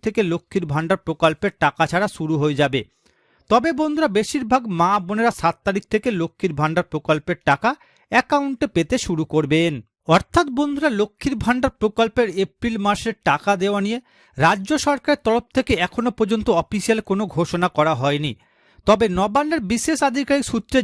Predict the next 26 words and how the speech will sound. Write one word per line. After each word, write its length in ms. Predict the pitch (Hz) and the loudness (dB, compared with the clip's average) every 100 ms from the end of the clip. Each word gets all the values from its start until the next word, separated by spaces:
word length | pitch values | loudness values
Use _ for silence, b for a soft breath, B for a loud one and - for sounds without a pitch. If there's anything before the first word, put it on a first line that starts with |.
| 185 | 2
জানা 200 | 190 214 | 0 -2
গিয়েছে, 260 | 202 220 233 180 | 0 0 0 0
এপ্রিল 260 | 190 - 208 | -2 -4 -2
মাসের 280 | 196 - 220 - | -2 -2 -4 0
চার 140 | 170 - | 0 0
তারিখ 180 | 202 196 - | -2 -2 -2
থেকেই 220 | 202 254 190 | -2 0 0
লক্ষ্মীর 340 | 165 - 190 147 | -2 0 -4 -2
ভাণ্ডার 280 | 151 165 - | -2 -2 -2
প্রকল্পের 440 | 160 156 151 196 - | 0 2 2 -2 2
টাকা 180 | 139 - 147 | 0 2 0
দেওয়া 220 | 165 254 b b b | 2 -2 b b b
শুরু 280 | - 262 190 | -2 0 2
হয়ে 180 | 147 143 | 2 0
যাবে। 160 | 127 117 - _ b b b b | -2 -4 -10 _ b b b b
এছাড়া 300 | 208 - 339 311 | 0 2 0 0
বন্ধুরা, 300 | 311 302 320 196 208 | -2 2 0 2 -2
আপনারা 300 | - 262 262 | -2 -2 0
যারা 120 | 269 208 | 0 -2
বিগত 280 | 214 214 226 247 | 0 0 0 -2
দুয়ারে 240 | 185 208 208 | 0 0 0
সরকার 220 | 214 214 214 | -2 0 0
ক্যাম্পে 260 | 208 196 220 170 | 0 0 0 -2
নতুন 220 | 170 202 196 | -2 -4 0
করে 120 | 208 175 | 0 0
লক্ষ্মীর 300 | 170 - 190 | -4 -4 -4